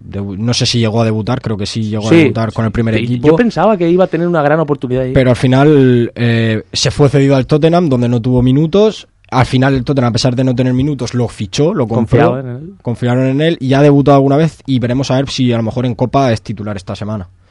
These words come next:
Speaker 2: No sé yo, ¿eh? <laughs> No
Speaker 1: Claudio.
Speaker 2: sé yo cómo está el tema. Eh, otro partido más a destacar, el Arsenal dos, West Brom cero, también por la parte de arriba, luchando por esa última plaza de Champions.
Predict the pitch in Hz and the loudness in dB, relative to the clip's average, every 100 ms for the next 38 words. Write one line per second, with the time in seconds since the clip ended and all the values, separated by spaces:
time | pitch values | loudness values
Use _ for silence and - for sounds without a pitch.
0 | _ - _ _ _ _ _ - 123 123 | _ -20 _ _ _ _ _ -12 -10 -6
1 | 120 104 117 156 _ _ _ _ 123 123 | -4 -4 -6 -10 _ _ _ _ -12 -12
2 | 104 - - - 123 113 135 131 127 123 | -12 -20 -16 -6 -4 -2 -2 -2 -4 -6
3 | 117 107 107 101 - - 131 127 123 127 | -8 -8 -8 -8 -12 -6 -2 -2 -2 -2
4 | 123 123 131 160 147 160 151 143 147 151 | -2 -4 -2 -2 -2 -4 -6 -6 -8 -6
5 | 143 165 196 226 - - 131 127 123 127 | -2 0 0 -2 -8 -6 -4 -2 -2 -2
6 | 123 123 123 127 131 139 127 127 135 127 | 0 0 0 -2 -4 -6 -4 0 2 2
7 | 131 123 127 127 127 123 120 - - - | 0 0 0 -2 -2 -6 -8 -12 -8 -8
8 | - - 156 165 240 151 120 135 135 127 | -8 -2 2 2 2 0 -2 -2 0 0
9 | 127 131 127 120 131 180 143 139 135 123 | 0 -2 0 0 2 2 0 -2 -4 -2
10 | 127 123 131 120 117 117 135 127 131 123 | -2 -2 -2 -2 0 0 0 -2 -2 -2
11 | 127 120 - 113 110 135 143 139 180 220 | 0 -2 -2 -6 -4 -4 -2 -2 -4 -6